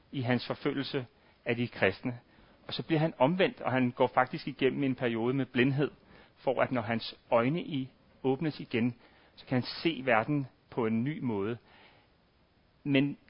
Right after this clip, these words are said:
det er interessant, at han har den samme ihærdighed for at sprede evangeliet bagefter.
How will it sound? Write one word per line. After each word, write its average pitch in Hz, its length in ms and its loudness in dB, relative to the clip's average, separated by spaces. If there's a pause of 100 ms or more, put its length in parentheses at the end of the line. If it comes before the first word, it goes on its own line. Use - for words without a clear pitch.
det 143 80 4
er 135 40 6
interessant, 156 540 2
at - 340 -2
han 139 160 0
har 131 160 -2
den 165 120 -2
samme 151 420 2
ihærdighed 160 720 0 (360)
for - 200 -6
at - 80 -6
sprede 131 340 4
evangeliet 139 680 0 (280)
bagefter. 120 480 0